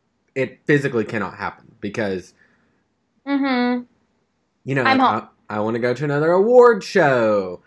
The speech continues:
Speaker 1: Uh, but, I mean, there's a
Speaker 2: Mm-hmm.
Speaker 1: lot of things. Like, concert, you know, I'm a big concert goer, and I can't, it, I, right now I'm having a hard time wrapping my head around the fact that I do not have a concert that I'm going to in twenty twenty.
Speaker 2: On your calendar,
Speaker 1: Yes,
Speaker 2: yeah.
Speaker 1: like, they've all been canceled. So,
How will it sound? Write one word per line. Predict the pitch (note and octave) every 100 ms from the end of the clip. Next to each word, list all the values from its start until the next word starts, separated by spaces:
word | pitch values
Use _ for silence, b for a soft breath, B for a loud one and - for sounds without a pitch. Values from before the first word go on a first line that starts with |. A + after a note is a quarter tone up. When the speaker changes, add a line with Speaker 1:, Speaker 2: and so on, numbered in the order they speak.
| b b -
Speaker 1:
Uh, | C3+
but, | B2+ D3+ D#3
I |
mean, | D#3
there's | D3+ D3
a | D3
Speaker 2:
Mm-hmm. | C#3+
Speaker 1:
lot | D3
of | D3+
things. | D#3 C3+
Like, | B2+ C3+
concert, | - F3 F3 E3+ D#3+
you | D3+
know, |
I'm | C#3 C3+
a |
big | C#3
concert | C#3+ C#3+ C#3 A2+
goer, | A2 G#2 G2+
and | G2 F#2+ F#2 b b -
I | C3+
can't, | D3 D#3+ - -
it, | D#3 D#3+
I, | D#3+ D#3+ -
right | C#3 D#3+ E3+
now | E3
I'm | D3+
having | C#3+ C3+
a | A#2+
hard | A#2+
time | B2 A2
wrapping | A2+ B2
my | G#2+
head | A2
around | A2+ A#2+
the | B2
fact | C3 B2+ - - b b b
that | B2+
I | A#2
do | A#2
not | A2+ A2 A#2+
have | A#2+
a | A#2
concert | A2+ G#2 G#2 A#2+ A#2+ A#2+ _ _ _ _
that | A#2+
I'm | A#2+ G#2+
going | G#2 A2+
to | C#3 B2+
in | A#2
twenty | B2+ A2+
twenty. | - D4+
Speaker 2:
On | -
your | A#2 -
calendar, | C#4+ C4 B3 A3 - D3 C3
Speaker 1:
Yes, | C#3+ E3
Speaker 2:
yeah. | G#3+ G#2+ G2+ -
Speaker 1:
like, | C3+ C#3
they've | C3
all | C3
been | C#3 C#3
canceled. | C3+ A2+ - - _ b b
So, | _ D#3+ C3+ C3 B2 A2+ G#2+